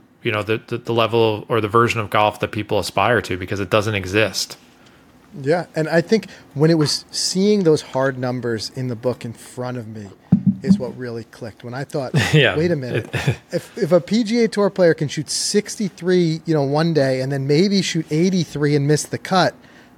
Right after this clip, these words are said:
Speaker 2: that's a twenty shot swing." That's
Speaker 1: Yeah.
Speaker 2: exactly
Speaker 1: Everyone's
Speaker 2: what I'm
Speaker 1: got a
Speaker 2: struggling
Speaker 1: twenty
Speaker 2: with.
Speaker 1: shots. Yeah. Everyone's
Speaker 2: Right.
Speaker 1: got twenty, thirty, forty, uh, forty shot swing. No question.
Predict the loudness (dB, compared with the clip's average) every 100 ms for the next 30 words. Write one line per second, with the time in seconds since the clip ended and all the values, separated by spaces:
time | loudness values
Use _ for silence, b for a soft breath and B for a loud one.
0 | -8 0 2 2 -4 -6 -10 -4 2 4
1 | 4 2 0 -2 -2 -6 _ -8 -4 -2
2 | -2 -2 -4 2 2 2 -4 -4 0 4
3 | 4 4 2 2 2 4 4 4 4 2
4 | 2 2 2 0 -6 _ -6 -2 0 2
5 | 2 2 0 -2 -2 -2 0 0 -2 0
6 | 0 0 0 -2 -4 -4 -2 -2 -2 -2
7 | -2 -6 -6 -6 -6 -4 -4 -4 -8